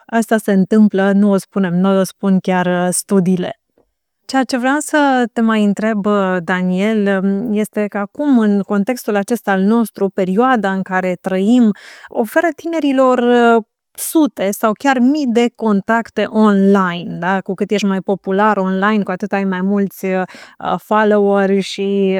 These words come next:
uh, mai mulți, uh, oameni care să, um,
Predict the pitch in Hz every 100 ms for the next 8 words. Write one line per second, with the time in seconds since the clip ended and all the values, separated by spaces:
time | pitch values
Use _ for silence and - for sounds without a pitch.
0 | - 185 180 175 180 185 190 208 202 180
1 | - 196 185 185 180 175 180 - - -
2 | 214 214 208 202 190 185 196 190 185 185
3 | 180 185